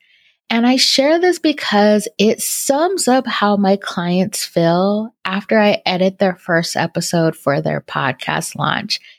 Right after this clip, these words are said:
and send it back to them for review. A lot of times they are surprised at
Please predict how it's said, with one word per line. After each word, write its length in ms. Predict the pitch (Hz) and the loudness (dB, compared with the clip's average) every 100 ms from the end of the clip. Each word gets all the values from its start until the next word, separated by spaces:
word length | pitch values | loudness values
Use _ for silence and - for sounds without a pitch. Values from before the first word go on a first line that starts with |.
| _ | _
and 160 | 190 180 | -2 -2
send 240 | - 202 | 0 0
it 140 | 190 175 | 0 0
back 280 | 160 156 - | -2 -2 -2
to 120 | 196 | 0
them 220 | 165 165 | 2 0
for 240 | 170 170 156 | 0 0 2
review. 720 | 147 143 139 139 76 - 180 _ _ _ _ _ _ _ _ - | 0 -2 -2 -2 -2 -6 -12 _ _ _ _ _ _ _ _ -4
A 120 | 214 | 0
lot 400 | 208 185 165 190 | 2 2 2 2
of 100 | 247 | 0
times 680 | 254 - 269 262 262 247 220 | -2 0 2 4 4 2 0
they 340 | 170 175 185 185 | 2 2 2 0
are 400 | - 180 175 165 | 0 0 0 -2
surprised 1080 | 180 - 196 - - - 160 160 165 165 160 - | -4 -2 -4 -4 -14 -6 0 2 2 2 -2 -6
at 380 | 165 156 156 | -4 0 -2